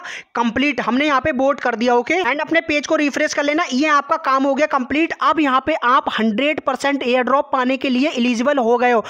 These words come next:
आप चलते हैं, देखो भाई लोगों, चलते हैं आप लूप के एयरड्रॉप पे। देखो, लूप का एयरड्रॉप मैं अभी लास्ट में बताऊंगा। अब मैं सबसे पहले जो अभी नया एयरड्रॉप है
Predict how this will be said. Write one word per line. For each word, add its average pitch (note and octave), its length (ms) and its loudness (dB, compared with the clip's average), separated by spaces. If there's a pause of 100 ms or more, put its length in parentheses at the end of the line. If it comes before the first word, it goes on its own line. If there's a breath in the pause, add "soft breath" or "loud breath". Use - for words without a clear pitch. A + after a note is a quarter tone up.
(160 loud breath)
आप B3+ 160 -2
चलते C#4 260 0
हैं, D#4+ 120 2 (280)
देखो C4+ 160 0
भाई D4 120 2
लोगों, B3+ 220 2
चलते C4+ 280 -2
हैं E4 80 2
आप D#4+ 140 0
लूप C4+ 300 2
के E4 60 0
एयरड्रॉप D4 320 2
पे। D4+ 80 0
देखो, D4+ 260 0
लूप C4 240 0
का D#4+ 80 2
एयरड्रॉप C#4+ 300 2
मैं D4 100 2
अभी C#4+ 120 2
लास्ट B3+ 320 2
में D4 120 2
बताऊंगा। C#4 360 0
अब C4 160 -2
मैं C#4 160 0
सबसे C4+ 320 -4
पहले D#4 240 0
जो D4+ 100 0
अभी D4+ 240 2
नया C#4 260 0
एयरड्रॉप C#4+ 460 0
है D4+ 80 0